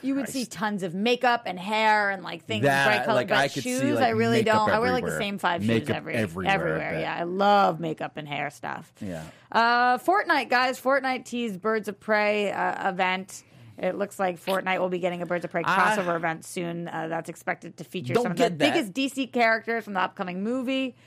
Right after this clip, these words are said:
Speaker 1: The official Fortnite Twitter account responded to a tweet from Warner Brothers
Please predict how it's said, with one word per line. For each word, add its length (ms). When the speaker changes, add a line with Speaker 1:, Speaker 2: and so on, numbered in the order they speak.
Speaker 1:
The 80
official 360
Fortnite 460
Twitter 380
account 340
responded 480
to 80
a 40
tweet 340
from 160
Warner 240
Brothers 480